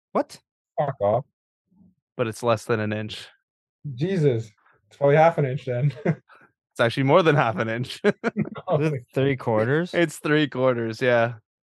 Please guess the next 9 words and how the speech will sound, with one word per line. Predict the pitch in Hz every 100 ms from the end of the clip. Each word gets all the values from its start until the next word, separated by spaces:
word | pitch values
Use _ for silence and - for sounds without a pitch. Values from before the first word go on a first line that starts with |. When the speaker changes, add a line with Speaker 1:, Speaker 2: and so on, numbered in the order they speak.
| 185
Speaker 2:
Dude, | 170
that's | 151 202 -
so | 165 170
thin. | 202 - 139 175 - _ _ -
Speaker 3:
I | 156
know, | 165 220 143
right? | 131 151
Like, | 156 143
I, | 156 190